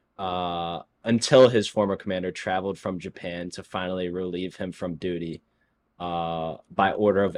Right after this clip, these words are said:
Emperor, Emperor Showa in nineteen seventy-four. And the United States used to, like, I don't know if it was the U S or the Japanese government, but they used to, there were a lot of Japanese that held out after their surrender,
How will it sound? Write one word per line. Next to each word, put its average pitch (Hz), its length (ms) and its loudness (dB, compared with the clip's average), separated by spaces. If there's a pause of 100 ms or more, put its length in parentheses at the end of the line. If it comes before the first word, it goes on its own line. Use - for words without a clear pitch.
Emperor, 98 420 -6 (120)
Emperor 104 420 0
Showa 85 680 -4
in 90 220 -6
nineteen 92 560 -8
seventy-four. 82 960 -8 (720)
And 90 320 -6 (540)
the 113 60 0
United 113 320 6
States - 360 0
used 107 240 -4
to, 107 100 4
like, 87 280 -2 (540)
I 107 100 0
don't 120 100 0
know 120 100 4
if 113 140 2
it 110 40 2
was 101 120 -2
the 95 240 -6
U 98 80 0
S 98 260 -2
or 95 140 2
the 85 180 -4
Japanese 90 540 -4
government, 95 440 -4
but 92 140 -6
they 98 60 0 (160)
used - 140 -8
to, 95 200 0 (300)
there 107 120 6
were 104 60 6
a 104 100 6 (180)
lot 101 140 2
of 92 120 -2
Japanese 92 580 -4
that - 220 -8
held 90 280 0
out 80 320 -8 (260)
after 92 280 -6
their 87 160 -4
surrender, 92 580 -4